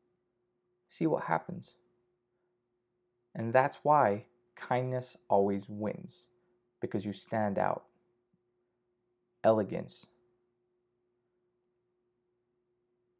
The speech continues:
And when you put positivity out there,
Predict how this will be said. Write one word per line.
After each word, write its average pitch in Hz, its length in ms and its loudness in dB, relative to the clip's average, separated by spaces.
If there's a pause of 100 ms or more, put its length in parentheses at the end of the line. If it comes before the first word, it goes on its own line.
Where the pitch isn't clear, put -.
(460)
And 110 360 -6 (540)
when 120 180 -2
you 127 100 -4
put - 360 -4 (420)
positivity 127 720 2
out 143 220 2
there, 156 300 0